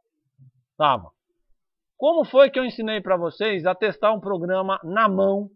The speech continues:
na aula passada? Hã? Teste de mesa. Muito bem, André. Você não fez a lista, mas pelo menos você lembra da aula passada. Mas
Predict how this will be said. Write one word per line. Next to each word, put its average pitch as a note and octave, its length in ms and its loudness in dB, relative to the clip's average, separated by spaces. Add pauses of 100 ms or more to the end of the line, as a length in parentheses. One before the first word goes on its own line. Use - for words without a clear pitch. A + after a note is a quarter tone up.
(120)
na F3 120 -6
aula F#3 200 -2
passada? C3+ 560 -4 (1700)
Hã? A#3+ 320 2 (1160)
Teste C4+ 440 2
de D#4+ 120 -2
mesa. G#3+ 640 4 (580)
Muito F#3 240 -8
bem, A#3 160 0
André. A2+ 380 -4 (440)
Você A#3 140 -8
não D4 120 -4
fez F#3+ 260 -2
a E3 80 0
lista, E3+ 500 -4
mas F#3 240 -8
pelo A3+ 220 -6
menos B3 200 -8
você C4 100 0
lembra A#3 300 -2
da A#3+ 60 0
aula A#3+ 160 2
passada. D#3+ 640 2 (760)
Mas G#3+ 300 0